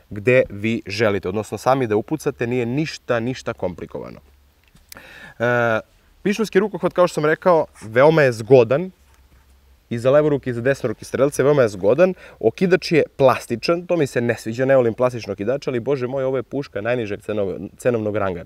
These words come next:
Čućete na kraju koliko zaista i košta jedna ovakva puška.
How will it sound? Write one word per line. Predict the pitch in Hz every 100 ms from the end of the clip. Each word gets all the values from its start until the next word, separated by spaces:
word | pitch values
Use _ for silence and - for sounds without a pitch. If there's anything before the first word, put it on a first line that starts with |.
| -
Čućete | 139 131 113
na | 104 90
kraju | 110 123 110 - - - _
koliko | 127 127 127
zaista | 113 131 123 107
i |
košta | - 123 -
jedna | 95 95
ovakva | 87 87 -
puška. | 90 - -